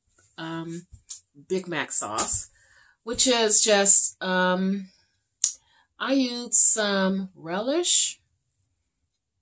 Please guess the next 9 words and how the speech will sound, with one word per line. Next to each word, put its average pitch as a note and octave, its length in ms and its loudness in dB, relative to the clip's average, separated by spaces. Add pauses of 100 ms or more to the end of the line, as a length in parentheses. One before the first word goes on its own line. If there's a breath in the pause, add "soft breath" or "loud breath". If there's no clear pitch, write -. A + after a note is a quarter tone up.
(380)
ketchup, D4 500 -6 (160)
sh-, - 280 -14
you C4 140 -4
know, A3 140 -4
sugar-free A3 420 -4
ketchup. G3 300 -4
Everything F#3+ 360 -6
is - 200 2
keto. E3+ 460 -8